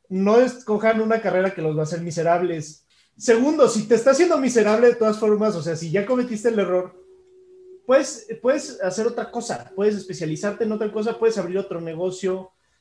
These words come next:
este, como tú lo dices, o sea, lo hemos visto aquí.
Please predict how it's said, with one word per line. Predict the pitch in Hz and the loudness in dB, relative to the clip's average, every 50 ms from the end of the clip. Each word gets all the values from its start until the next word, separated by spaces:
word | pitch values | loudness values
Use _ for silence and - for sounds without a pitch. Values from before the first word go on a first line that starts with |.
| _ _ _ _ _ _ _ | _ _ _ _ _ _ _
este, | 165 165 160 160 - - 170 165 170 170 143 - - _ _ _ _ _ _ _ _ 170 | -8 -6 -6 -6 -8 -8 -8 -8 -8 -10 -12 -14 -20 _ _ _ _ _ _ _ _ -10
como | 185 180 185 185 185 | -6 -6 -4 -4 -4
tú | 190 208 | -2 0
lo | 208 220 | 2 2
dices, | 214 214 220 202 202 160 151 | 2 2 0 -2 -4 -4 -4
o | 135 | -6
sea, | 143 143 | -6 -4
lo | 143 147 | -4 -4
hemos | 151 175 185 180 | -2 -4 -4 -6
visto | 175 185 180 - 180 | -6 -8 -8 -6 -8
aquí. | 160 165 190 196 190 - _ | -6 -6 -6 -8 -8 -8 _